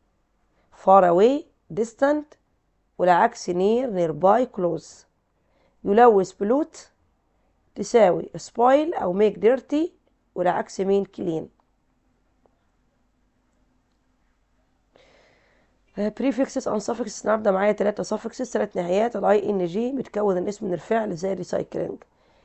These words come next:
وال إيه تي آي أو إن اللي هي بتتنطق شن بتكون الاسم من الفعل زي conservation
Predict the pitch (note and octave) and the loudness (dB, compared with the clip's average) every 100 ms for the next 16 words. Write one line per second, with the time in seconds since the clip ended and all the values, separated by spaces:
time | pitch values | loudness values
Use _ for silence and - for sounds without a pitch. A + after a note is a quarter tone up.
0 | _ _ _ F3+ F#3 - A3+ A#3 G#3+ G#3 | _ _ _ -4 -2 4 4 4 2 4
1 | A3 G#3+ A3+ G#3 G3 - A3+ A#3 - - | 4 2 0 -2 -4 -6 -8 -8 -8 -4
2 | C4+ D4+ _ _ _ _ F#3+ - A3+ G#3+ | -2 -4 _ _ _ _ -12 -4 0 2
3 | G3 - G#3+ F3+ - G#3 F#3+ G3+ F#3 G#3 | 0 -6 -6 -6 -4 -4 -2 -4 -4 -4
4 | G#2+ A3+ - F3+ D#3+ E3+ E3 F3 | -6 -8 -10 -10 -4 -4 -4 -8